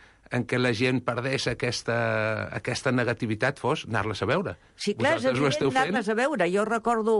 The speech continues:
Speaker 2: un dels nostres voluntaris, eh, que va dir: «Escolta'm», eh, d'una població important de Catalunya, «no ho pensava mai que estava tan bé la residència de la meva població.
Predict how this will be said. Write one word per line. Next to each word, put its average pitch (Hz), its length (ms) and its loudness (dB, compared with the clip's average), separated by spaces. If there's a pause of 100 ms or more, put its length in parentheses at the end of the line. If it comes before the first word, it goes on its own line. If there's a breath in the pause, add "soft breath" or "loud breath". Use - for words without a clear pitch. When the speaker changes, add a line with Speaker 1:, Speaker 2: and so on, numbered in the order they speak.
Speaker 2:
un 220 160 0
dels 190 240 -2
nostres 190 480 -2
voluntaris, 196 800 2 (380 loud breath)
eh, 175 240 4 (260 loud breath)
que - 80 -2
va 202 160 2
dir: 196 80 2
«Escolta'm», 240 540 0 (240 loud breath)
eh, 170 320 2 (120)
d'una 165 460 0
població 165 480 0
important 165 560 -2
de 160 100 2
Catalunya, 185 600 0 (380 loud breath)
«no 226 180 2
ho 220 100 -6
pensava 247 400 2
mai 226 240 2
que 156 160 -6
estava 165 320 2
tan 156 160 0
bé 156 140 2
la 151 180 2
residència 147 640 0
de 160 80 4
la 156 100 4
meva 156 300 2
població. 135 640 -2